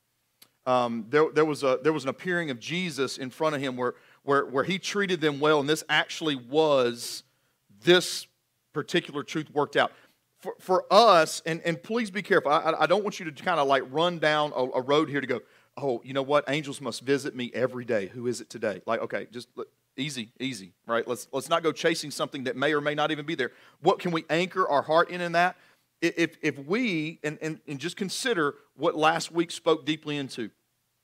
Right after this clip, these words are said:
What does it mean? Hospitality simply is opening our, opening a home. What does it mean to open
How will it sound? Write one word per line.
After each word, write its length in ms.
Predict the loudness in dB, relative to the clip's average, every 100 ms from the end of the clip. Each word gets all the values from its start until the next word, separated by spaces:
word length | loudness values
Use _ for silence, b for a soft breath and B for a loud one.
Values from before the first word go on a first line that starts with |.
| _ _
What 220 | -4 2 2
does 160 | 2
it 100 | -4
mean? 580 | -4 -2 -2 -2 -4 -8 -14 _ _ _ _ _ _ _ _ _
Hospitality 600 | -2 -2 -2 -2 2 2 0
simply 340 | -6 -2 -2
is 100 | -2 0
opening 380 | 0 0 -4
our, 100 | -4 -6 -2
opening 380 | 0 0 -2 -2
a 40 |
home. 360 | -2 -2 -2 -6 b
What 100 | -4
does 100 | -4
it 80 | -4
mean 140 | -2
to 100 | -2 2
open 440 | 2 2 0 -4